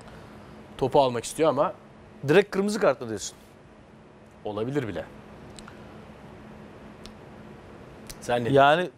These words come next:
Speaker 2: topa vurdum diyor, değil mi?
Speaker 1: Topa dokunuyor mu? Yok, dokunamıyor.
Speaker 2: Atıf topa vurdum diyor.
Speaker 1: Diyor da diye vuramıyor ama. Var mı
Speaker 2: İşte
Speaker 1: başka
Speaker 2: yani
Speaker 1: bir şey?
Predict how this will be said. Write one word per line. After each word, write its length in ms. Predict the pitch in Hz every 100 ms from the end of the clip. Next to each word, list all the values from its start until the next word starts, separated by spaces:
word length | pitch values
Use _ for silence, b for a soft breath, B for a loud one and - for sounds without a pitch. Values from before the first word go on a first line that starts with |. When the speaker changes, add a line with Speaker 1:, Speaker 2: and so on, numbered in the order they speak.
| _ -
Speaker 2:
topa 240 | 147 226
vurdum 420 | 233 190 165 147
diyor, 220 | 139 156 226 - - -
değil 100 | 185
mi? 120 | 196 107 - - - - - - - - - - -
Speaker 1:
Topa 220 | 95 95
dokunuyor 320 | 95 - 151
mu? 60 | 127
Yok, 160 | 95 87
dokunamıyor. 420 | 82 117 117 82 - - - - - - - - - -
Speaker 2:
Atıf 360 | 120 117 - 196
topa 160 | 226 247
vurdum 340 | 240 196 143
diyor. 160 | 120 87
Speaker 1:
Diyor 160 | 104
da 120 | 180 131
diye 160 | 113
vuramıyor 420 | 101 110 160 120
ama. 140 | 85 80 - - B B B B
Var 80 | 123
mı 40 | 240
Speaker 2:
İşte 120 | 277
Speaker 1:
başka 160 | 143 147
Speaker 2:
yani 120 | 170
Speaker 1:
bir 60 |
şey? 80 | 175